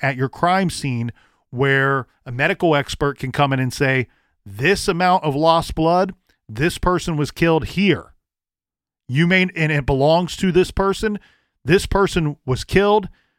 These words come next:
You're looking for a body. You can't find it, but I can scientifically prove that this person is no longer with us, and therefore you can bring up murder charges. So when we question the amount of blood, one thing we do know is it was not enough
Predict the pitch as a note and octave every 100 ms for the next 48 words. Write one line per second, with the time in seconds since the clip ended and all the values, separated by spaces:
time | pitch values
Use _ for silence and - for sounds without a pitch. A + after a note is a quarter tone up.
0 | - C#3 C#3+ E3+ G3 D#3 F3 D3+ B2+ D#3+
1 | F3 F#3+ E3+ C3+ B2+ - F3+ C#3 F3+ F3
2 | F3+ F#3+ - D#3 - C3 F3+ F3+ E3 -
3 | F#3 F#3 F#3+ - G3 F#3 F3+ F3+ E3 -
4 | G3+ F#3+ D#3 B2+ _ _ _ D3 C#3 D3
5 | C#3+ - D#3+ C#3 D#3 D3 - _ _ -
6 | C#3+ C#3 D3+ D3 C#3+ C#3 D3+ - G2+ -
7 | - _ _ - C3+ D3+ D3 E3+ D3+ C3+
8 | D#3 - E3+ F3+ E3 C#3 C#3 B2+ - _
9 | _ C#3+ C3+ C3+ B2+ A#2 - C#3 G2+ -
10 | D3+ C#3 D#3+ F#3 - G3 - E3 D#3+ D3
11 | D#3 C3+ A2+ F#3 D#3+ C3 _ - C#3 D#3+
12 | F3+ D3 C3+ A3+ A3 B2+ B2 B2 B2+ C#3+
13 | C3+ A2+ B2+ E3 D3+ C#3 C3 D3+ C#3 -